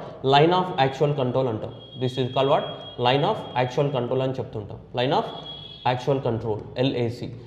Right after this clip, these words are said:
So line of actual control అని చెప్తుంటాం. Again ఇక్కడ ఉన్న దాన్ని ఏమంటున్నాం? McMohan line. ఎందుకంటే ఇక్కడ ఎలాంటి disputes లేవు, ఏం లేవు. Water అనేది solve అయిపోయింది. ఇక్కడ Disputes లేవు.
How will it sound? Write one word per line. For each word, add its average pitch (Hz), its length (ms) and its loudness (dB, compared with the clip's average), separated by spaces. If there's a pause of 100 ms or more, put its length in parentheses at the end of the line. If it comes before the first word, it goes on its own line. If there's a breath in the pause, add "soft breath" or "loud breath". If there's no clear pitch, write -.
(220 loud breath)
So 143 60 4 (120)
line 139 220 4
of 196 60 -2 (180)
actual 147 360 0
control 127 280 0
అని 135 120 -2
చెప్తుంటాం. 107 360 -8 (400 loud breath)
Again 147 300 6
ఇక్కడ 202 200 8
ఉన్న 208 100 8
దాన్ని 190 240 8
ఏమంటున్నాం? 175 360 6
McMohan 151 400 6
line. 123 180 6
ఎందుకంటే 190 360 6 (300 loud breath)
ఇక్కడ 175 180 8 (140)
ఎలాంటి 202 340 8
disputes 185 400 6
లేవు, 185 160 6 (200)
ఏం 165 200 6
లేవు. 156 220 8
Water 156 300 10
అనేది 165 240 4
solve 151 240 8
అయిపోయింది. 147 300 4
ఇక్కడ 113 220 2
Disputes 170 400 4
లేవు. 127 160 6